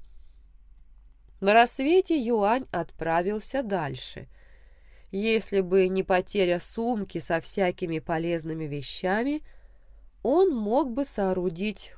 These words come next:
удочку и поймать себе завтрак. А так пришлось снова идти в лес, чтобы поохотиться. На этот раз ему удалось подстрелить птицу.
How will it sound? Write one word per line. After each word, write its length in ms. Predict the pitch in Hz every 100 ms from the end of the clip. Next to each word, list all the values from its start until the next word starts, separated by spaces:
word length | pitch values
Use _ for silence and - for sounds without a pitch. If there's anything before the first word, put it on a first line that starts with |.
| -
удочку 760 | 285 339 214 190 - - 139 127 - - - - -
и 120 | 370 370
поймать 600 | - 208 190 185 208 226
себе 360 | - 165 175
завтрак. 680 | 165 147 131 - 131 135 - - - - - - - -
А 160 | 175 180
так 340 | 214 220 220
пришлось 480 | - 180 - 185 185
снова 600 | - 196 196 208 170 147
идти 280 | 131 - 151
в 80 | 143
лес, 460 | 175 240 233 - - -
чтобы 460 | - - 151 160 139
поохотиться. 920 | - 139 135 - 135 - 123 - - - - - - - - - - - - - - -
На 160 | 226 311
этот 320 | 381 320 -
раз 340 | 240 269 277
ему 540 | 202 202 220 220 269 -
удалось 680 | 262 220 285 277 214 185 -
подстрелить 880 | - 233 - - 170 156 151 - -
птицу. 720 | - - 180 135 - -